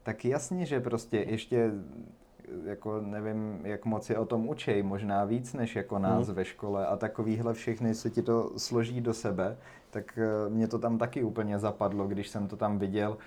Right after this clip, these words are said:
Speaker 2: No
Speaker 1: a den
Speaker 2: jasně.
Speaker 1: před ním s-, eh, př-, den, den předtím jsem se s ním o tom takhle bavil.
Speaker 2: Mhm.
Speaker 1: Tak jsem si říkal, no tak, eh,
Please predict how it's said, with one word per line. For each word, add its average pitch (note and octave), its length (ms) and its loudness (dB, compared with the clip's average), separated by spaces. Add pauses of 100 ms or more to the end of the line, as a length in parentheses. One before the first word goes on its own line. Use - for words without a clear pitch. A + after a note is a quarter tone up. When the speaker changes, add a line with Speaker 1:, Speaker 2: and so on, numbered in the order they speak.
(120)
Speaker 2:
No A#2+ 120 4
Speaker 1:
a B2 80 8
den G#2+ 140 6
Speaker 2:
jasně. C#3 120 2
Speaker 1:
před G#2+ 180 0
ním A2 200 2
s-, - 120 -12 (120)
eh, G2 40 -4
př-, - 140 -16 (100)
den, A2 400 0
den G#2+ 240 -2
předtím A2 380 -4
jsem G#2 200 -4
se G#2+ 140 -4
s - 80 -10
ním G#2 160 0
o G2+ 80 -4
tom G#2+ 180 -2
takhle G#2+ 300 0
bavil. G2 460 2 (800)
Speaker 2:
Mhm. C3+ 340 0 (200)
Speaker 1:
Tak G#2 160 -6
jsem G#2 160 -2
si G#2 140 -2
říkal, G#2+ 320 0
no A2 300 -2
tak, G#2+ 160 -6 (180)
eh, A2+ 60 0